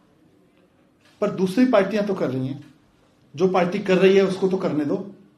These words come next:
जो सरकार अरविंद केजरीवाल जी की कर रही है उसको तो करने दो, उसमें क्यों टांग अड़ा रहे हो?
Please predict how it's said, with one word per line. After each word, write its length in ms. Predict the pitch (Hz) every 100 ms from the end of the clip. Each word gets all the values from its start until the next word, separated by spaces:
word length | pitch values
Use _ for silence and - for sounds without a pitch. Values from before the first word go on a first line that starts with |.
| -
जो 160 | 131 190
सरकार 420 | 190 135 165 175
अरविंद 280 | 160 165 180
केजरीवाल 360 | 160 160 165 156
जी 100 | 156
की 100 | 180
कर 160 | 156
रही 120 | 160 165
है 60 |
उसको 200 | 156 190
तो 80 | 185
करने 280 | 156 143 170
दो, 100 | 190
उसमें 240 | - 208
क्यों 100 | 208
टांग 200 | 170 139
अड़ा 160 | 127 113
रहे 100 | 107
हो? 120 | 104